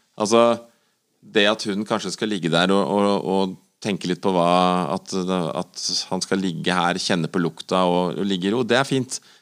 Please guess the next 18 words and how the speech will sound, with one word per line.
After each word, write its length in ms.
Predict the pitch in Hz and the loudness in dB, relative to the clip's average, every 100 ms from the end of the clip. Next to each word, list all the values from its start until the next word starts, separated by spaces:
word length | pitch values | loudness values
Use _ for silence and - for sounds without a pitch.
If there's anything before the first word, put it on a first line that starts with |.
| _ - | _ -2
Men 120 | 110 | 0
ikke, 280 | 101 - 120 120 98 | 0 0 2 2 0
ikke 180 | 104 107 | -4 0
den 140 | 110 | 0
harde 480 | 120 123 110 80 90 | 0 0 4 4 2
håndteringen. 600 | 101 104 - 85 95 139 131 - _ _ _ - | 0 -2 0 0 2 0 -4 -10 _ _ _ -4
Det 120 | 117 | -2
skaper 480 | - 131 80 - 92 | 2 2 2 0 -2
jo 60 | |
heller 240 | 104 90 92 | 0 0 0
en 180 | 98 92 | 0 0
viltskyhet, 800 | 78 80 - 87 87 92 95 - | 0 0 0 2 0 0 -2 -2
da, 140 | 76 | -4
en 340 | 82 107 110 117 | -2 -4 -2 0
redsel 480 | 98 82 - 117 | 0 2 0 0
for 160 | 131 135 | -2 0
den 120 | 110 | 2
lukta. 340 | 87 - 92 | 0 -2 -2